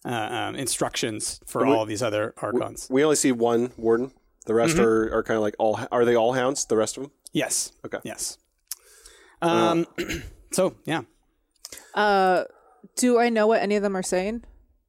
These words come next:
Speaker 3: Or can I hear any of what they're saying?
Speaker 1: Uh, you could roll a, a perception. I think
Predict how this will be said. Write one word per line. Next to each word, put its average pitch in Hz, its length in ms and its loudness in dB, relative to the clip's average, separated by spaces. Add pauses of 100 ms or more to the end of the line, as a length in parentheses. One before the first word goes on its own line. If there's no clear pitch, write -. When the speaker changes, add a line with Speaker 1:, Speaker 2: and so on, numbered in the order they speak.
Speaker 3:
Or 185 80 -4
can 196 100 0
I 185 40 0
hear 185 160 2
any 190 140 0
of 196 100 -2
what - 140 -4
they're 180 100 -2
saying? 196 300 -2 (1200)
Speaker 1:
Uh, 247 360 4
you 233 100 4
could 240 160 2
roll 226 600 4
a, 190 440 4
a 180 80 2
perception. 170 720 0 (100)
I 160 120 -6
think 156 360 0